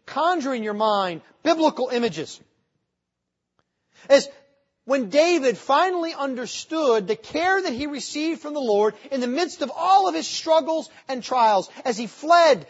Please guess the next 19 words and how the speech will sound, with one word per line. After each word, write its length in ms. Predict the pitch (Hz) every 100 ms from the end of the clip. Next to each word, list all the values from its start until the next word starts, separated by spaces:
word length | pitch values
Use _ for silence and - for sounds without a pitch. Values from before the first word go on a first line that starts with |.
| -
from 160 | - 262
his 140 | 233
enemies, 580 | 247 254 226 202 156 - _ _
as 140 | 254 233
he 80 |
had 180 | 262 254
strife 560 | - - - 349 339 - -
in 140 | - 247
his 140 | 240
home, 640 | - - 269 233 202 165 143 _ _ _ _ _ _ _ _ _ _ _ _ _ _ _ _ _ _ _
he 120 | 226
said 300 | - 330 359
to 100 | 277
himself, 460 | 196 160 - 110 - _ _ _ _ _ _ _ _ _ _ _ _ -
"The 100 | 294
Lord 480 | 269 370 403 349 311
is 140 | 254
my 200 | 302 330
shepherd. 600 | - 381 403 - 226 147